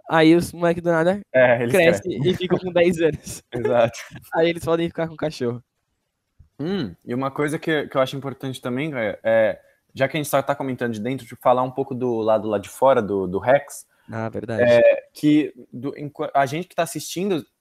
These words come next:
Speaker 2: fica achando que o diretor lá, ele tá atrás da Wanda e tal, e eu não sei se é nesse episódio específico, mas, é,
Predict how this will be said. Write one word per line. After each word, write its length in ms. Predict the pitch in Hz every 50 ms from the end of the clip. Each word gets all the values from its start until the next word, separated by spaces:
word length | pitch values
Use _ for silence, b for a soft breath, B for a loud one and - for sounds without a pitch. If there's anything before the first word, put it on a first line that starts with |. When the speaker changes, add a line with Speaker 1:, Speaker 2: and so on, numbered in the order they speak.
| _ _
Speaker 2:
fica 200 | - 160 - 165
achando 360 | 156 151 - 156 151 160 165 156
que 140 | - - 160
o 100 | 151 147
diretor 520 | 131 127 139 139 135 135 - 143 143 135 135
lá, 160 | 131 131 156
ele 100 | 170 170
tá 140 | - 175 151
atrás 280 | 151 - 147 151 151
da 120 | 135 143 135
Wanda 340 | 110 117 123 135 160 151
e 60 | 139 131
tal, 260 | - 135 135 147 151 131
e 60 | 143 147 - -
eu 80 | 156
não 80 | 180 185
sei 140 | - 226 214
se 100 | - 196
é 20 |
nesse 240 | 165 156 170 - -
episódio 300 | 139 - 135 139 135 -
específico, 460 | - 131 - - 147 143 - - 151
mas, 340 | 147 143 131 - - - _ _ _ _ _ _ _ _ _ _ _ _ _ -
é, 640 | 120 123 123 123 120 117 117 113 110 104 98 -